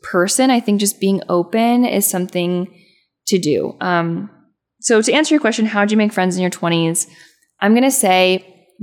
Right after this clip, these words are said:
be okay with being alone and use that time to get to know yourself better.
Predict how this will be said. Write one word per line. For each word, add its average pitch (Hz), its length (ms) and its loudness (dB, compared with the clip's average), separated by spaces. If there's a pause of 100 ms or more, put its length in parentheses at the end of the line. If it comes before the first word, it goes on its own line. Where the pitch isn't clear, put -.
be 202 200 2
okay 202 320 2
with 208 200 -2
being 190 220 -2
alone 180 540 -2 (680)
and 190 180 2
use 190 320 0
that 226 220 0
time 180 400 -4
to 185 120 -8
get - 200 -4
to - 100 -4
know 175 140 0
yourself 165 600 -4
better. 220 360 0